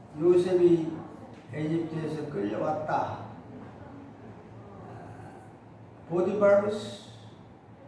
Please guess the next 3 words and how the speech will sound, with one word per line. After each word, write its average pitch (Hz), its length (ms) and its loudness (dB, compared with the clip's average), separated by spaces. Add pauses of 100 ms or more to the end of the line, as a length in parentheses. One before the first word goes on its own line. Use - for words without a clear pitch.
(560)
보디발, 180 800 2
the 139 160 -8
captain 233 680 -6